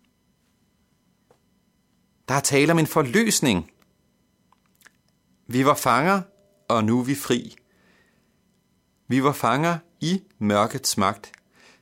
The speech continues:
men nu er vi af Gud blevet befriet ud af mørkets magt og flyttet over i Kristi rige. Jeg forestiller mig nogle gange et fængsel,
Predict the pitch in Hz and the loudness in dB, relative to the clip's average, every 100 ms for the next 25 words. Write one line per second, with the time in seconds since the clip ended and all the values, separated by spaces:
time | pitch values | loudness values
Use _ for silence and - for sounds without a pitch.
0 | _ 113 113 131 180 143 135 131 - _ | _ -2 0 2 0 0 0 -2 -6 _
1 | _ _ - - 143 175 165 143 143 135 | _ _ -12 -6 -2 -2 0 0 0 -4
2 | - 170 156 160 151 - _ - 185 214 | -4 -2 -2 -2 -6 -18 _ -4 -2 -2
3 | - - _ - 110 104 92 95 - 98 | -6 -20 _ -6 -2 0 0 -2 -4 -2
4 | 90 - 101 - - 127 156 175 - - | -4 -6 -14 -14 -4 0 0 0 -6 -20
5 | _ - 104 92 110 - _ _ _ - | _ -2 -2 -2 -6 -10 _ _ _ -6
6 | 135 - 98 - - 107 - _ _ - | -6 -2 -4 -4 -6 -8 -12 _ _ -10
7 | 107 95 101 117 - _ _ _ _ _ | -8 -6 -8 -10 -14 _ _ _ _ _
8 | _ _ _ _ - _ _ _ _ _ | _ _ _ _ -20 _ _ _ _ _
9 | _ _ _ _ _ _ _ _ _ _ | _ _ _ _ _ _ _ _ _ _
10 | _ - 107 117 123 123 104 101 107 98 | _ -6 0 2 2 2 2 0 0 0
11 | 104 - 110 - 110 | -2 -4 -6 -6 -8